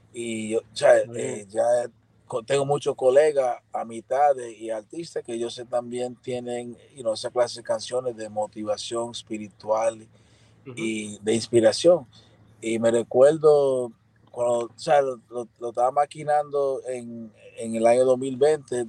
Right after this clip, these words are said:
Speaker 1: T N T fue uno, digo, eh, perdón, Divino fue uno de los primeros artistas que llamé, pero obviamente estaba en covid y el, you know, no todo el mundo estaba en, en una seguridad. And I think that,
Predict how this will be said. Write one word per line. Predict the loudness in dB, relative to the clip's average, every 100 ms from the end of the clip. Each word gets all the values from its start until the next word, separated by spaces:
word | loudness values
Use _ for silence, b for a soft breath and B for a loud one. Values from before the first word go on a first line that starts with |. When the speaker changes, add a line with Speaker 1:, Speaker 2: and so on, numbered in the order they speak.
| _
Speaker 1:
T | -4
N | -4
T | -4 -8
fue | -4 0
uno, | 0 -2
digo, | -4 -2 -4 -6
eh, | -6 -6 -8 _
perdón, | -2 -2 -2 -8
Divino | -6 -4 -2 0 0
fue | 0 -4
uno | -2 0
de |
los | 0
primeros | 0 -6 -2 -2 2 2 2 -2 b b b b _
artistas | 2 2 2 -10 -12 -8 -10
que | -6 -4
llamé, | -2 -2 -2 -2 -2 -4 _ _ _
pero | 0 2
obviamente | 2 0 -6
estaba | -2 -2 -2
en | -8
covid | 0 2 2 0 -4
y | -2 -6
el, | -8 _ -10
you | -6
know, | -6 -6 _
no | -8 -4 -4
todo | -2 -4
el |
mundo | -4 -6
estaba | -4 -2 -2 -4
en, | -10 -14
en | -14 -6
una | -6 -6
seguridad. | -6 -4 -2 -2 4 6 6 2 _ _ _ b b b b b _ -4
And | 0 2 2
I | 0 0
think | -4 -4 -8 _
that, | 8 8 6